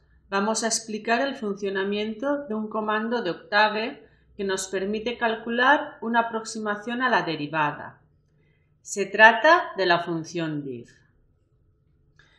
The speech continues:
Dado un vector V de n componentes, V uno, Vn,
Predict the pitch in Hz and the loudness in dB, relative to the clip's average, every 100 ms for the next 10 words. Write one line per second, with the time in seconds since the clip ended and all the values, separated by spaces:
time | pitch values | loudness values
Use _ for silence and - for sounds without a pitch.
0 | _ _ _ _ 180 214 233 240 233 233 | _ _ _ _ 0 2 2 0 -2 -4
1 | - 226 226 285 240 175 143 143 - _ | -2 -2 2 0 2 0 -2 -6 -18 _
2 | _ 160 190 190 180 - 180 170 175 214 | _ -2 0 2 0 -4 -6 -4 -4 0
3 | 254 254 240 240 285 - - _ - 185 | 0 -2 -2 0 0 -2 -8 _ -10 -6
4 | 175 185 226 214 170 139 147 - 180 165 | -2 2 2 0 -2 -4 -10 -10 -10 -4
5 | 156 202 220 208 208 320 - | 2 4 4 2 0 -2 -10